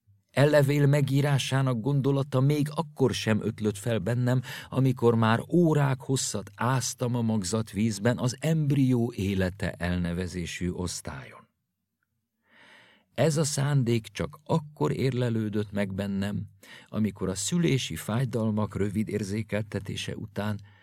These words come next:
sikerült kereket oldanom. Sajnos... Innen egy óriási cirkusz sátorba jutottam, ahol begyömöszöltek egy mozsárágyúba és kilőttek. Emiatt még ma is,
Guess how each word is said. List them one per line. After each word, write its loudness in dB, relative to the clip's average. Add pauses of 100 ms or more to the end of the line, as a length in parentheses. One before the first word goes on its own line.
(340)
sikerült -6
kereket -6
oldanom. -4 (420)
Sajnos... -2 (680)
Innen 4
egy 0
óriási -2
cirkusz -2
sátorba -8
jutottam, -8
ahol -4
begyömöszöltek -2
egy -2
mozsárágyúba -2
és -4
kilőttek. -4
Emiatt -2
még 0
ma 2
is, -6